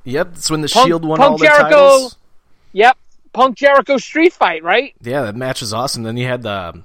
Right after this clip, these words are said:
Speaker 1: Cena taking Ryback
Speaker 2: No.
Speaker 1: to the stage.
Speaker 2: No, that wasn't twenty twelve.
Speaker 1: Oh, no, it was Jericho Fandango. That's who it was.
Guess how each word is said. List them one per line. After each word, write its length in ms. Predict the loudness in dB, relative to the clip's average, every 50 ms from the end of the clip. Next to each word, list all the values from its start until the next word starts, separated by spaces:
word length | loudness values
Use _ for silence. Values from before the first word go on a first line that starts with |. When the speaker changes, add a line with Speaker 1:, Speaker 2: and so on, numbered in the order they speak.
| -20 -16
Speaker 1:
Cena 420 | -14 -12 -10 -10 -8 -8 -8 -10 -10
taking 360 | -10 -8 -8 -8 -8 -8 -8
Ryback 240 | -8 -6 -6 -4 -2
Speaker 2:
No. 340 | 0 2 2 2 2 2 2
Speaker 1:
to 60 | 0
the 60 | -2
stage. 540 | -6 -8 -10 -10 -10 -10 -12 -14 -18 -20 _ _ _ _ _ _ _ _ _ _ _ -12
Speaker 2:
No, 400 | -8 -4 -2 0 0 0 0 0
that 180 | 0 -2 0
wasn't 280 | -2 -4 -8 -8 -10 -8
twenty 280 | -6 -6 -6 -6 -8
twelve. 280 | -8 -4 0 0 2 2 0
Speaker 1:
Oh, 20 | 0
no, 140 | -2 -2 -4
it 60 | -4
was 120 | -4 -6 -8
Jericho 440 | -8 -8 -8 -8 -8 -8 -10 -12 -10
Fandango. 640 | -10 -12 -12 -12 -12 -14 -14 -14 -14 -16 -16 -18 -18 -20
That's 180 | -18 -18 -16
who 100 | -14 -14 -16
it 40 |
was. 360 | -14 -16 -16 -16 -16 -18 -20